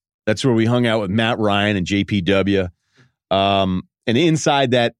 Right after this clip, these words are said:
I think it was a C A A party at the W in Miami. It was one of the sickest parties I've ever been to. And they had an inside part of their own party that was private.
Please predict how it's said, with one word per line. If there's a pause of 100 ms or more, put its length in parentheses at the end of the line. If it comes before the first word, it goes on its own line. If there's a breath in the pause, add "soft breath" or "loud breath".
(180)
I
think
it
was
a
C
A
A
party (180)
at (180)
the
W
in
Miami.
It
was
one
of
the
sickest
parties
I've
ever
been
to. (680)
And (280)
they
had
an
inside
part (340)
of
their
own
party
that
was
private.